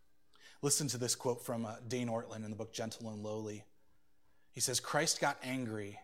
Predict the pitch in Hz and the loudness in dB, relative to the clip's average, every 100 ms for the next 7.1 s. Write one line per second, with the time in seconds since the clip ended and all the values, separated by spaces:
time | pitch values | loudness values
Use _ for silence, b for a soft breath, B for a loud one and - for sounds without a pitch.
0 | - 113 - - 135 135 120 113 110 - | -10 -2 0 0 0 -2 -2 -2 0 -2
1 | 98 98 98 98 98 B B B - 117 | -4 -12 -12 -14 -16 B B B -6 -4
2 | 156 156 143 139 123 123 127 120 113 - | -4 -2 0 0 -2 -4 -6 -6 -10 -6
3 | 110 104 98 - b b - 151 139 151 | -6 -6 -10 -18 b b -2 4 8 8
4 | 165 - - 170 147 143 - 151 131 123 | 6 2 2 2 2 0 0 0 2 2
5 | 123 120 110 - 104 - B B B - | 0 0 -2 -4 -10 -12 B B B 6
6 | 156 151 139 160 - 175 - 151 156 135 | 8 8 8 8 8 6 6 6 4 4
7 | 123 | 2